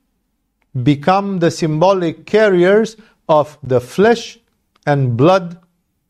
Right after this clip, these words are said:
of Jesus. What I have said here is slightly blasphemic because they don't believe in the actual church. They don't believe it's a symbol.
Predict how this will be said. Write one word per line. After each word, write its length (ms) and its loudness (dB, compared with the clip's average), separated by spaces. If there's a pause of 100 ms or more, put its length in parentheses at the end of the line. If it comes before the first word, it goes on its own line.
(140)
of 220 -2
Jesus. 600 -2 (2250)
What 300 0
I 140 2
have 200 0
said 320 0
here 640 -2 (280)
is 220 0
slightly 500 0
blasphemic 1080 -2 (260)
because 320 0
they 160 2
don't 380 -2
believe 720 -2
in 240 -2
the 540 0
actual 540 -2
church. 440 -2 (280)
They 160 2
don't 260 0
believe 320 -2
it's 180 -2
a 100 2
symbol. 760 -2